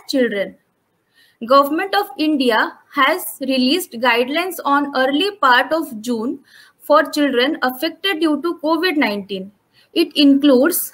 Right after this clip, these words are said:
identification of children due to covid nineteen, vigilance and protection, emergency care, rehabilitation, and support through child care institutions. Coming to the next update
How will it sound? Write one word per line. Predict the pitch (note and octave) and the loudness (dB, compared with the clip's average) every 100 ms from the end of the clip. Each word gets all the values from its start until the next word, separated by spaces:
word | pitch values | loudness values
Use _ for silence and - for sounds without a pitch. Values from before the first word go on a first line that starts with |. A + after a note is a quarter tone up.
| - | -2
identification | A3+ A#3 D4 F#4+ F#4 F4 F4 D#4+ E4+ | 0 2 0 0 -4 -2 -2 -2 0
of | D#4+ C#4+ | 0 0
children | B3+ A3 G#3 B3+ G4 _ _ _ _ _ _ _ _ - | 0 0 0 -2 -6 _ _ _ _ _ _ _ _ -2
due | D4+ | 0
to | D#4+ | 0
covid | D#4+ C#4 C4 C#4 | 2 4 4 2
nineteen, | B3 A3 A3 B3 F#4+ _ _ _ | 0 -2 -4 -6 -8 _ _ _
vigilance | A#3 C#4+ C#4 E4 F#4 G#4 - | -2 0 2 0 0 0 0
and | D#4 D#4+ | 0 2
protection, | D4 C4 A#3 - - D#4+ A#4 _ _ _ _ - | 2 2 -2 -4 -4 -4 -6 _ _ _ _ -2
emergency | C4+ D4 F4 F#4 F#4+ F#4+ G4 | 2 4 2 -2 -4 -4 -4
care, | D4 A3 C4 - - - - - | 0 0 0 -4 -14 -20 -10 0
rehabilitation, | D#4+ E4 D4 D4+ E4 C4+ A3+ - C4 G4+ - _ | 2 4 2 2 2 2 0 -2 -4 -4 -12 _
and | B3+ D#4 | -2 -2
support | E4 C4+ C4+ D4 F#4+ - | 0 -2 0 0 0 -4
through | E4 F4+ C#4+ | -6 -6 -2
child | C#4 B3 D#4+ - | 0 2 0 -2
care | C#4 C#4+ | 0 2
institutions. | - E4 E4 F4+ - A3+ - G3 G#3 - - _ _ _ _ _ _ _ _ _ - | 0 -4 -2 -4 -2 -6 -8 -16 -16 -18 -20 _ _ _ _ _ _ _ _ _ 0
Coming | C#4+ E4+ G#4 | 2 2 0
to | G#4 | 2
the | G#4 | 2
next | F#4 D4 D#4 - - | 4 2 0 -4 0
update | C4 G3+ G#3+ A#3+ - | 0 2 2 2 0